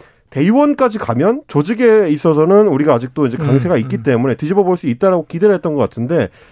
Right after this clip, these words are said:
Speaker 1: 지난 주말 동안에 이제 제가 알기로는 이제, 어, 민주당 대의원들을 대상으로 한 여론조사가 몇 개가 이제
Speaker 2: 네.
Speaker 1: 있었고요. 그걸 확인하고 나서 안 되겠다 싶은 최종 결론을 내린 걸로 지금 알고 있는데
Speaker 2: 네.
Speaker 1: 뭐 그렇다는 얘기는 결국, 어, 수도권을 포함해서 이제 대의원들의 표심도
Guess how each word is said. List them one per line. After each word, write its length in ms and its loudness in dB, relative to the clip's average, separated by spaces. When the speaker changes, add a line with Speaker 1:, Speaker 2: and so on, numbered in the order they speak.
Speaker 1:
지난 220 0
주말 320 0
동안에 320 0
이제 80 -6
제가 220 -2
알기로는 340 0
이제, 240 -2
어, 100 -6
민주당 300 -2
대의원들을 440 2
대상으로 380 0
한 60 -2
여론조사가 640 2
몇 140 -4
개가 220 -4
이제 100 -4
Speaker 2:
네. 80 -2
Speaker 1:
있었고요. 480 -4
그걸 220 0
확인하고 500 -2
나서 440 0
안 160 -2
되겠다 320 0
싶은 380 -6
최종 260 -2
결론을 380 0
내린 280 0
걸로 280 2
지금 160 -10
알고 280 -6
있는데 320 -4
Speaker 2:
네. 200 -4
Speaker 1:
뭐 120 -2
그렇다는 340 2
얘기는 280 2
결국, 440 0
어, 140 -6
수도권을 340 -2
포함해서 640 2
이제 140 -2
대의원들의 760 0
표심도 720 -2